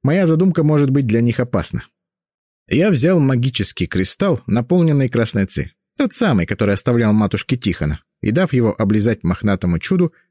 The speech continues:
положил в сундучок с артефактом, создавшим защитный барьер. Еще когда волки начали облизывать Ваську, я подумал, что контакт с магическим кристаллом у котенка может быть только такой.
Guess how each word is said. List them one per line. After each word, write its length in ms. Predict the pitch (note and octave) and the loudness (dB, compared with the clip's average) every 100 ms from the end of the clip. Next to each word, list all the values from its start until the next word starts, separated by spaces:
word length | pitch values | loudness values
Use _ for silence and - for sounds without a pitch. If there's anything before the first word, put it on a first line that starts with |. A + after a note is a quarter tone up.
| _ | _
положил 340 | - C3+ D#3+ G#3+ | -2 2 2 2
в 60 | |
сундучок 500 | - D3 C#3+ - F3 | 0 0 0 -2 -4
с 80 | - | -4
артефактом, 640 | B2 - B2 G2+ - - - | -4 -4 -2 -2 -4 -8 -10
создавшим 560 | - F#2 F2+ C#3+ - B2+ | -6 -2 0 -2 -2 -2
защитный 440 | F2+ - F2+ E2+ | -2 -4 -4 -2
барьер. 340 | D#2+ D#2 D2 - _ _ _ _ _ _ | -2 -2 -4 -10 _ _ _ _ _ _
Еще 300 | A#2 D3 B3 | -2 0 0
когда 260 | G#3 F3+ E3+ | 0 2 2
волки 320 | D#3 F3 - | 4 2 2
начали 320 | A2+ A2 G2+ | -2 0 0
облизывать 460 | G2+ A2+ A2 G2 F#2+ | 0 2 2 0 2
Ваську, 360 | F#3 - - - _ _ | 0 0 -2 -8 _ _
я 140 | C#3 | -2
подумал, 320 | C3 C#3+ D3+ G#2 | 0 2 2 0
что 180 | - | -2
контакт 480 | - C3 B2 C#3+ - | -2 -2 0 -2 -4
с 60 | - | -2
магическим 640 | A2+ A2 A#2+ F#2+ - F2 | -2 0 -2 -4 -4 -4
кристаллом 520 | - F#2+ - G3 E2+ | -2 -4 -2 0 0
у 40 | F2 | -2
котенка 400 | - F#3 - A2 | 0 0 0 0
может 240 | D#3+ C#3 | 0 0
быть 160 | C3 - | 0 0
только 260 | B2+ B2 | -2 -2
такой. 500 | - A2+ - D2 - | -4 -6 -4 -6 -6